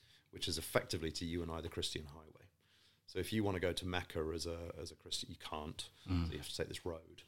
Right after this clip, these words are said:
Speaker 1: um, and it's called the Al Hada Road, and it's the most magnificent road you've ever been on.
Speaker 2: It is.
Speaker 1: Um, and it was built by the bin Ladens. That was their first road. They, they, they customized machines to build that road. Um, and it took, I don't know, nine years plus.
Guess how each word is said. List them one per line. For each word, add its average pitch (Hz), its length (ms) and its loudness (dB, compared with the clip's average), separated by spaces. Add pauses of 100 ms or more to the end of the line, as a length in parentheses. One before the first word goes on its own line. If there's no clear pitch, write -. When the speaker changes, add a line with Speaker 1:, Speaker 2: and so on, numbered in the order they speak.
(480)
Speaker 1:
um, 78 140 -4
and 85 80 -4
it's 85 80 -4
called 87 180 0
the 85 80 0
Al 76 120 0
Hada 78 280 2
Road, 80 380 -2 (840)
and 85 140 -18
it's - 140 -18
the - 80 -8
most 82 220 -2
magnificent 80 480 -4
road 82 140 -6
you've 78 100 -4
ever 78 80 -8 (140)
been 82 100 -20 (120)
on. - 80 -20 (400)
Speaker 2:
It 87 40 4
is. 87 200 2
Speaker 1:
Um, 80 320 -2 (440)
and 92 100 -2
it 92 60 2
was 92 100 2
built 87 200 4
by 90 80 2
the 90 60 0
bin 90 100 2
Ladens. 98 320 4
That 110 240 8
was 104 240 6
their 90 180 4
first 87 280 0
road. 90 260 4
They, 80 120 0
they, 80 200 -6 (160)
they 85 120 0 (540)
customized 82 580 0
machines 80 540 -2
to - 80 -20
build 78 260 -16
that 78 140 -10
road. 85 260 -4 (760)
Um, 80 280 -2 (160)
and 87 100 -14
it 90 60 -14
took, - 200 0 (180)
I - 60 -20
don't 82 100 -18 (280)
know, 85 140 2
nine 85 80 2
years 85 440 2 (120)
plus. - 400 4